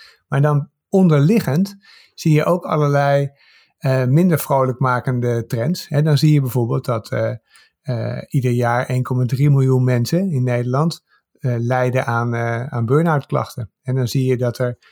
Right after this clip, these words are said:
twee miljoen Nederlanders jaarlijks medicijnen slikken voor depressie en, eh, tegen de, tegen angststoornissen en andere psychische problemen.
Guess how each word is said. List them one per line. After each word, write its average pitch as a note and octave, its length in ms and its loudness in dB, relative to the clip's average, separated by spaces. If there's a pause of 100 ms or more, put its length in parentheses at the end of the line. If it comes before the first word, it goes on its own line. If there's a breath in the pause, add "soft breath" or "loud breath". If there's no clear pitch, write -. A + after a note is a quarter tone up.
(160 soft breath)
twee D3 240 0
miljoen C3 320 4
Nederlanders B2 680 0
jaarlijks B2+ 760 -2
medicijnen D3 640 0
slikken C3+ 380 -2
voor A#2 340 -4
depressie C3+ 760 -2
en, A2+ 200 -6
eh, A#2+ 180 -4 (400 loud breath)
tegen C3 340 -2
de, B2 420 -2
tegen - 260 -6
angststoornissen C#3 840 0
en B2 200 -4
andere C#3 380 -2
psychische C3 420 -4
problemen. C3 560 -2